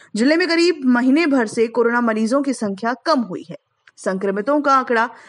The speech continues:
दस से ज्यादा नहीं होने से राहत की सांस ली जा रही थी, लेकिन गुरुवार को आई रिपोर्ट में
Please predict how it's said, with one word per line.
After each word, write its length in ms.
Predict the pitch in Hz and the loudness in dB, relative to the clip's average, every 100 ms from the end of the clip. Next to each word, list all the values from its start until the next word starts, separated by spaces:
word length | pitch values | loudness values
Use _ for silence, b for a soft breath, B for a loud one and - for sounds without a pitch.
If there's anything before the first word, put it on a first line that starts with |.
| 233 | -12
दस 240 | 208 277 311 | -2 0 2
से 100 | 330 | 0
ज्यादा 340 | 262 262 269 | 2 0 2
नहीं 360 | 269 226 254 285 | 0 2 4 4
होने 200 | 262 240 | 2 0
से 140 | 247 | 0
राहत 320 | 202 196 214 - | 0 0 -4 -10
की 100 | 202 | -12
सांस 380 | - 208 240 - | -4 -2 0 -2
ली 80 | 226 | -4
जा 160 | 214 | 0
रही 240 | 202 202 190 | -2 -2 -8
थी, 300 | 202 196 - _ _ _ | -8 -10 -10 _ _ _
लेकिन 280 | 180 180 190 | -8 -4 -4
गुरुवार 340 | 175 170 196 240 | -4 0 0 0
को 120 | 233 | 0
आई 100 | 208 | 0
रिपोर्ट 360 | 196 196 185 190 214 | -2 -2 -4 -4 -6
में 160 | 254 | -6